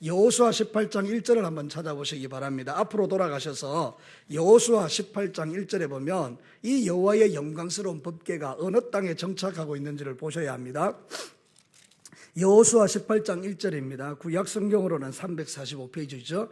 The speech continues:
우리 한 목소리로 한번 읽겠습니다. 여호수아 십팔 장 일 절.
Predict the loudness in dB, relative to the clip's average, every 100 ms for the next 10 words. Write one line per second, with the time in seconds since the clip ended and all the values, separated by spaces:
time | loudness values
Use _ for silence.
0 | -14 -12 0 2 6 6 6 6 6 6
1 | 4 -2 -4 -6 -6 -6 -8 -10 -12 -6
2 | -2 -2 -2 -4 -4 -8 -8 -8 -6 -8
3 | -6 -8 -6 0 0 0